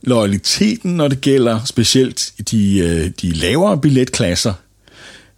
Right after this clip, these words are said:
den ser jeg faktisk ikke den store grund til at have længere. Og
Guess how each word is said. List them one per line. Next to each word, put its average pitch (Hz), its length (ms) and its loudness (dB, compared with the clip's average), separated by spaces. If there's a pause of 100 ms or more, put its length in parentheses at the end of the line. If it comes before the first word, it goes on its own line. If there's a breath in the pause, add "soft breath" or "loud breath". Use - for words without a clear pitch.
(140 loud breath)
den 120 160 -4
ser 147 340 2
jeg 110 180 0
faktisk - 520 -2
ikke 123 240 2
den 123 160 2
store 92 440 -2
grund - 260 -4
til - 160 -2
at 87 100 -2
have 71 160 -2
længere. - 500 -10
Og - 80 -8